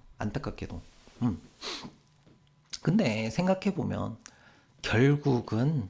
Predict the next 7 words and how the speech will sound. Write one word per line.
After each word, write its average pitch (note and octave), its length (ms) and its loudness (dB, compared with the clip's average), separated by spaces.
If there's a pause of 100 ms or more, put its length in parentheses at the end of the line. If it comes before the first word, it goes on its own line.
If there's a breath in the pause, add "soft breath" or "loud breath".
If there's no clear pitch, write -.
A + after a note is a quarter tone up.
카카오와 G#2+ 560 -2
네이버가 G2+ 560 -6
다 - 340 -10
먹을 A#2 200 -8
수밖에 - 400 -8
없는, F2+ 260 -6 (440 soft breath)
예, F#2+ 180 -6